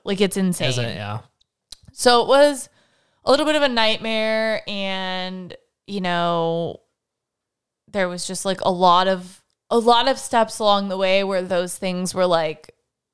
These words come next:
Speaker 1: just shoved in my face, and I was like, "Ah, this is yucky, and I just wanna get through this and be done."
Speaker 2: Yeah.
Speaker 1: I just wanna get through the weekend without having a meltdown.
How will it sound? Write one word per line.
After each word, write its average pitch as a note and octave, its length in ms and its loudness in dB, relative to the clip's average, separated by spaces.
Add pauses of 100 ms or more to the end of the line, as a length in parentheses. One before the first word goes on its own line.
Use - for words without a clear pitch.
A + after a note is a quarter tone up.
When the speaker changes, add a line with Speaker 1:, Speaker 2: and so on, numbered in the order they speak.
Speaker 1:
just F3+ 240 -2
shoved F3 320 2
in F3+ 120 -8
my D#3+ 160 -6
face, E3 420 -2
and F3+ 80 -4
I D#3+ 80 -2
was D#3+ 100 -4
like, D#3+ 240 -6
"Ah, G#3 640 4
this F#3+ 220 -10
is F#3 160 -10
yucky, F3 800 -2
and F3+ 140 -4
I F#3 160 0
just G#3 220 -8
wanna F#3 200 -6
get F3+ 200 -4
through A3 280 -2
this A#3 280 4
and F#3+ 160 -2
be F#3 160 -2
done." D3+ 400 -4
Speaker 2:
Yeah. F#2+ 240 -4 (140)
Speaker 1:
I B3 100 0
just C#4+ 160 -4
wanna D#4 160 2
get A#3 320 -2
through A#3+ 180 -10
the A#3+ 120 -8
weekend G#3 380 2
without G3 340 -4
having F#3 340 -4
a E3+ 60 -8
meltdown. D3 640 -8